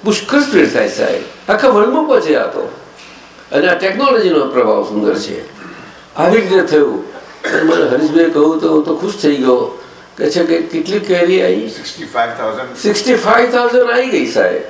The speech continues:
Speaker 1: એના લગભગ હું માનું છું કે દસ, દસેક મહિના થયા હશે એ મેગેઝિનને.
Speaker 2: હા.
Speaker 1: હજુ વર્ષ પૂરું થયું ને એટલે થવા આવશે કદાચ.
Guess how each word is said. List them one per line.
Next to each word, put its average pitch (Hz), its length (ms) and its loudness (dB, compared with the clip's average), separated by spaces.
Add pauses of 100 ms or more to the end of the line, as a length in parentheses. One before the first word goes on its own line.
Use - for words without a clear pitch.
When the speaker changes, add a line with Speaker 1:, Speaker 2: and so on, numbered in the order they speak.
(920)
Speaker 1:
એના 190 180 2
લગભગ 185 540 0
હું 208 280 2
માનું 208 300 0
છું 208 140 -4
કે 220 60 -2
દસ, - 340 0
દસેક 170 480 2
મહિના 185 220 4
થયા 185 260 2
હશે 240 160 -2
એ 196 140 2
મેગેઝિનને. 208 600 0 (140)
Speaker 2:
હા. - 360 -6
Speaker 1:
હજુ 175 160 4
વર્ષ 185 260 2
પૂરું 196 240 0
થયું 247 220 2
ને 240 60 4
એટલે 214 200 2
થવા 220 280 0
આવશે - 500 -6
કદાચ. - 240 -6